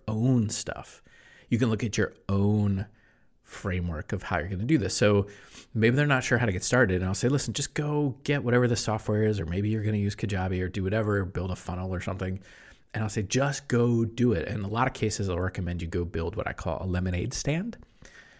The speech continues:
Just go build something that doesn't matter. Go just come up with an idea that you're not gonna do anything with, or maybe you have a hobby or something that's,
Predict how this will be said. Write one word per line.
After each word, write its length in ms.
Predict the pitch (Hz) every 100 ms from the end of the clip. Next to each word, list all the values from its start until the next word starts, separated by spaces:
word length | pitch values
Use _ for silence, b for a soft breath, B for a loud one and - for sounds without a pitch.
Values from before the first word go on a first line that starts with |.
| B -
Just 280 | 160 165
go 160 | - 185
build 280 | 143 131 131
something 360 | 135 - 131
that 160 | 110 -
doesn't 380 | 95 95 101 98
matter. 460 | 92 - - - - -
Go 320 | 117 143 131
just 260 | 131 120 - - -
come 180 | 135
up 100 | 135
with 120 | 135 131
an 100 | 123
idea 520 | 117 95 92 92 90 B B B
that 80 | 110
you're 80 | 98
not 120 | 131
gonna 120 | 147
do 180 | 98 104
anything 300 | 104 101 95
with, 220 | 95 92 -
or 120 | 180
maybe 240 | 208 214
you 60 | 196
have 120 | 175
a 60 | 151
hobby 340 | 98 95 98
or 80 | 95
something 520 | - 101 95 95 98
that's, 320 | - - -